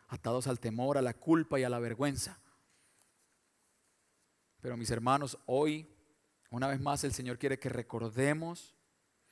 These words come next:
que Cristo es Dios y nosotros hemos sido hechos completos en Él, que es la cabeza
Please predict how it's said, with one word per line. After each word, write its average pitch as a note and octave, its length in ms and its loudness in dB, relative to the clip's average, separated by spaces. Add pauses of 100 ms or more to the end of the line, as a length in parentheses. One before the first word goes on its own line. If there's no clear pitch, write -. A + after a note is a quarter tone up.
(260)
que - 300 -4
Cristo D#3+ 360 -2
es C#3+ 100 -2
Dios D#3 300 2
y D3 40 -4
nosotros C3 420 -4
hemos C#3+ 220 -2
sido C#3+ 220 2
hechos C#3 220 -2
completos C3+ 520 -2
en D3 100 -2
Él, D#3+ 100 4
que - 80 -8
es A#2+ 80 -2
la C3 80 0
cabeza D3+ 760 0